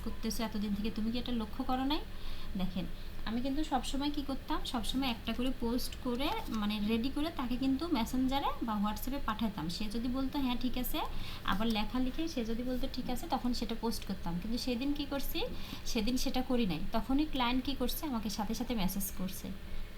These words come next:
মেসেজ করছে মানে ক্লায়েন্ট আমার প্রতি কি হয়েছে, বিরক্ত হয়েছে, হওয়ার কারণেই কিন্তু সে আমাকে মেসেজটা করছে। তবে এই ক্লায়েন্ট অনেক ভালো, এখন যেটার আমি কাজ করি এটা অনেক ভালো, এটা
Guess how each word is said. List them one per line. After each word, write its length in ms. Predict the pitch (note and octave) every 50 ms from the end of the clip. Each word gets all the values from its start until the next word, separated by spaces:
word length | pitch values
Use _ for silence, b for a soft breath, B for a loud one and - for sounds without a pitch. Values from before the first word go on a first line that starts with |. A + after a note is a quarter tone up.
| - - - -
মেসেজ 360 | A3+ A#3 B3 A#3 D4+ D4+ -
করছে 280 | - D#4+ D#4 D4+ - E4+
মানে 300 | D4+ C#4+ C4+ C#4 D#4 F#4 - -
ক্লায়েন্ট 340 | B3+ A#3 A3+ B3+ C4+ B3+
আমার 180 | A3+ G#3+ A3 A#3
প্রতি 240 | A3+ B3+ B3+ - C#4
কি 140 | C#4+ D4 D#4
হয়েছে, 240 | C#4+ B3 - G3
বিরক্ত 440 | F3 F3 A3+ A3+ B3+ B3 - - -
হয়েছে, 320 | A3+ G#3 G#3 G3+ - - F#3+
হওয়ার 280 | F3+ G3 A3+ A#3 A#3+ -
কারণেই 320 | B3 A#3 A#3+ B3+ D4+ E4
কিন্তু 240 | D#4+ D#4+ D4 D4 D#4
সে 160 | D4+ - C4+
আমাকে 280 | A#3 A3 A3 A3+ - D4+
মেসেজটা 520 | D4 B3+ G3+ G3+ - A#3+ - - - B3+ B3 -
করছে। 360 | A#3+ A3+ F#3 - - - F3 E3+ F3 - - - - B B B B B B B - -
তবে 160 | B3 A#3+ C4+
এই 80 | C4+ C4
ক্লায়েন্ট 340 | - C4 B3+ C4 C#4 C4 A3+
অনেক 320 | G3 G3+ A3 A#3+ A#3 G3+
ভালো, 300 | G3 F#3 E3+ E3+ A3 D#4 - B B B B - - -
এখন 280 | - G#3 - - A#3 A3+
যেটার 280 | G3+ G#3+ G3+ - G#3+ G#3+
আমি 220 | G#3+ G#3+ G#3+ G#3 - -
কাজ 200 | G3+ F3+ G3 G3 - - - - -
করি 220 | G#3 F#3+ F#3+ B3+ E4 -
এটা 220 | A3+ G#3 - G3+
অনেক 340 | - - F#3+ G3+ G#3+ G3 F3+ F#3+
ভালো, 180 | F3 - - E3+ - - - - - - - - - - - - - - - - - - - - - - - - - - - - - C4 - - - - - - -
এটা 200 | - A3+ - A#3